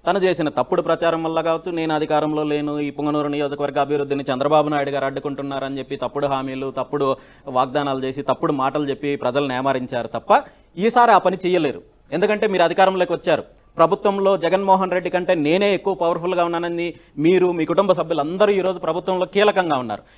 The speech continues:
కీలకంగా ఉంటూ ఈ నాలుగు సంవత్సరాల్లో మీరు పొంగనూరు నియోజకవర్గానికి ఏం చేశారు? మీరందరినీ బెదిరించడము, భూములు లాక్కోవడము, ఆస్తులు లాక్కోవడము,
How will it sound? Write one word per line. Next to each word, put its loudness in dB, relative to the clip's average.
కీలకంగా 4
ఉంటూ 0
ఈ 0
నాలుగు 0
సంవత్సరాల్లో -2
మీరు -6
పొంగనూరు -4
నియోజకవర్గానికి -4
ఏం -2
చేశారు? -6
మీరందరినీ 0
బెదిరించడము, -2
భూములు 4
లాక్కోవడము, 2
ఆస్తులు 6
లాక్కోవడము, 2